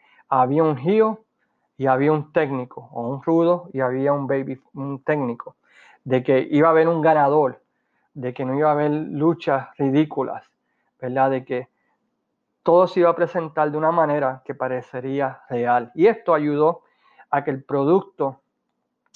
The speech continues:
pues, a diferencia de muchos otros periódicos alrededor de los Estados Unidos,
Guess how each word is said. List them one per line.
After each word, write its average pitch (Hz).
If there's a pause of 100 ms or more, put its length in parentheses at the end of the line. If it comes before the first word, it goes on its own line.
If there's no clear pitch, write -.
(480)
pues, 139
a 151
diferencia 143
de 170
muchos 170
otros 165
periódicos 151
alrededor 135
de 151
los 151
Estados 156
Unidos, 143